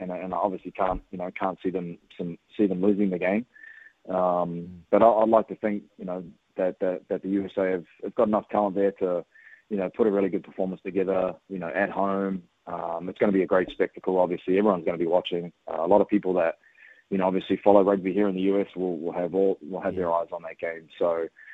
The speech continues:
Speaker 1: I think that'll, that sense of pride within the team should, should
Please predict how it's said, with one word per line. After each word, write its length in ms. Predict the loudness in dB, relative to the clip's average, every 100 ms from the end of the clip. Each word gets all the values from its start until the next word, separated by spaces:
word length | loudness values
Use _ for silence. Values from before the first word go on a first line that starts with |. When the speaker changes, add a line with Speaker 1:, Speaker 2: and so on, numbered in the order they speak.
| -4
Speaker 1:
I 80 | 0
think 180 | 2 6
that'll, 340 | 6 6 2 -2 -4
that 140 | -2
sense 200 | -2 -4
of 100 | -8
pride 340 | -2 2 4 2
within 300 | -2 -2 -4
the 60 |
team 340 | -4 -4 -6 -6 -6
should, 180 | -6 -6 -8
should 160 | -6